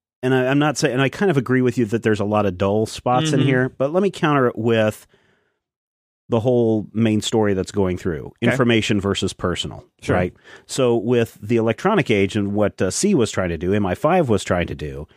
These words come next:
Speaker 1: is they want instant access to everything. They want to be able to solve everything in a heartbeat,
Speaker 2: Yeah.
Speaker 1: right? The point, uh, M was making, played by Ray Fiennes, was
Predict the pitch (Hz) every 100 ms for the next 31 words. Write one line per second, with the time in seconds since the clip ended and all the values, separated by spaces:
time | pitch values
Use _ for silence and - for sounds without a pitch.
0 | - - 113 143 156 139 - 131 - 117
1 | 101 104 - 101 113 123 110 101 90 101
2 | 120 117 107 107 98 92 - 113 110 107
3 | - 117 107 104 95 95 101 101 82 107
4 | 117 90 80 87 87 104 - _ _ _
5 | _ _ _ _ _ _ 117 - 175 165
6 | - _ _ _ - 107 - 180 247 143
7 | 95 82 80 95 101 92 87 80 - 175
8 | 151 95 - 104 107 101 98 95